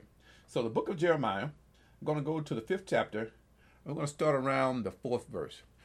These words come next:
And this is the Lord talking to Jeremiah and just, uh,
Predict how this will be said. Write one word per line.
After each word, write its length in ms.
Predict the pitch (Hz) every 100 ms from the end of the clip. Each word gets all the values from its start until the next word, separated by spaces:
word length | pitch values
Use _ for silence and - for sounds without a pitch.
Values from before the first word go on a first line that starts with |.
| - -
And 140 | 127
this 180 | 123 -
is 140 | 175 147
the 100 | 135
Lord 400 | 143 127 110 -
talking 280 | 160 - 123
to 100 | 113
Jeremiah 560 | 135 120 120 113 87 95 - - - - - - - - - - -
and 160 | - 127
just, 260 | 139 143
uh, 280 | 127 113 113